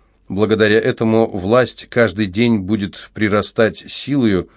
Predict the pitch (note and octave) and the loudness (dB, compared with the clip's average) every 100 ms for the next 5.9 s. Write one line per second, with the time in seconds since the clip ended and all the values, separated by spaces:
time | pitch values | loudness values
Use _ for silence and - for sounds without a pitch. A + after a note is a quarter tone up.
0 | _ _ G2 G2+ C3 A#2 G2+ - C#3+ B2 | _ _ -6 -2 0 0 0 -2 2 2
1 | G2 G#2 A2 A#2+ G#2+ G#2 F#2 G2+ B2 F#2 | 2 0 -2 -2 0 0 0 2 2 2
2 | F#2+ F2+ - - G2 C#3 E3+ - F#2+ E2+ | 0 -4 -8 -8 0 2 0 -2 -4 -4
3 | - _ _ _ _ - G#2 A2 A#2+ D3+ | -6 _ _ _ _ -4 0 0 0 0
4 | C#3+ C3 A#2 A#2 A#2 C3+ B2+ - B2+ B2 | 2 2 0 0 2 2 0 -2 -4 -4
5 | B2 B2 B2 A#2 B2 G2+ - - - | -2 -2 0 0 2 2 0 -12 -20